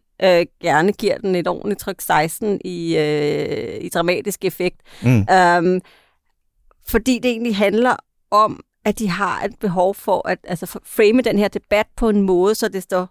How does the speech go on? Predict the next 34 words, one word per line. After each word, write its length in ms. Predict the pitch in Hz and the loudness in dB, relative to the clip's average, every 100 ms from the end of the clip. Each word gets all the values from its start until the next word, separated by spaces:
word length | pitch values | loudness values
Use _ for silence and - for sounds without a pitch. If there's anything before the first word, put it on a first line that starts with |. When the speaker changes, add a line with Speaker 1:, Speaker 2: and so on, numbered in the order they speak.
| _ | _
Speaker 1:
helt 320 | - 311 294 - - | -4 -2 -2 -8 -14
tydeligt, 640 | - 208 202 208 220 - _ _ _ - | -4 -2 -2 -4 -6 -8 _ _ _ -10
hvorfor 300 | 190 240 262 302 | 2 4 4 2
det 80 | 285 | 2
er 40 | |
nødvendigt 440 | 254 240 233 233 | 2 0 -4 -4
at 80 | 233 | -4
gøre 280 | 208 208 226 | 0 2 2
noget, 480 | 226 208 196 208 220 - | 2 2 2 0 -2 -2
og 80 | - | 0
hvorfor 260 | 196 190 208 | 0 -2 -4
det 140 | 190 | -6
skal 140 | - 190 | -8 -4
gøres 460 | 170 156 175 - _ _ - | 0 0 -2 -6 _ _ 2
nu. 280 | 175 190 - _ _ - | 2 2 -2 _ _ 0
Speaker 2:
Og 80 | 110 | 2
hvorfor 200 | 113 135 | 4 2
det 100 | 110 | 2
kan 100 | 90 | -2
blive 140 | 95 - | -2 2
dyrt. 380 | 180 - - - - 190 | 2 0 -4 -14 -6 2
Speaker 1:
Ja, 140 | 247 - - - | 2 2 -8 -8
præcis. 260 | 208 - 247 | -6 -2 2
Speaker 2:
For 60 | |
os 140 | 110 95 | 2 2
alle 160 | 110 | 0
sammen. 320 | 147 127 85 - - - | 2 0 -2 -8 -18 -4
Speaker 1:
Og 160 | - 214 | -2 0
fordi 300 | - 233 226 | -2 -2 -2
faktum 400 | - 240 - 254 | -2 -2 0 0
er 40 | |
jo, 160 | 233 240 | 0 0
at 120 | 208 190 | -2 -2
vi 360 | 196 190 208 | -2 -2 -8